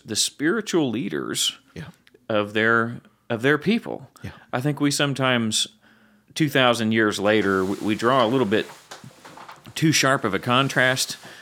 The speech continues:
Speaker 2: Yeah.
Speaker 1: between, uh, what we see as the Jews and the Christians.
Speaker 2: Yeah.
Speaker 1: You know?
Speaker 2: Yeah.
Speaker 1: Uh, and, and <clears throat> we may fail to appreciate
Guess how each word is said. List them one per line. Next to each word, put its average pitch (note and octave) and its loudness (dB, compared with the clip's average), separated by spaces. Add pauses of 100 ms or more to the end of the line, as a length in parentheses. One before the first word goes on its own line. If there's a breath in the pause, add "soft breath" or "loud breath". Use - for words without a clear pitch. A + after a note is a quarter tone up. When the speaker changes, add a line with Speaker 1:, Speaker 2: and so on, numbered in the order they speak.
(100)
Speaker 2:
Yeah. G2+ -6
Speaker 1:
between, G#2+ 0 (180)
uh, F#2+ 0 (380)
what A2 0
we A2+ 0
see A2+ 2
as G2 0
the A#2 0
Jews A#2+ 2 (340 loud breath)
and G2+ -2
the G#2 0
Christians. C3+ 0 (240 loud breath)
Speaker 2:
Yeah. F#2+ -2 (260)
Speaker 1:
You A2+ 0
know? A#2 2 (140)
Speaker 2:
Yeah. G2 0 (280)
Speaker 1:
Uh, A2+ 2
and, A2+ -2
and - 0
<clears throat> F#2+ -6
we A2+ 0
may A2+ 4
fail B2 4
to A#2 2
appreciate F#2+ 0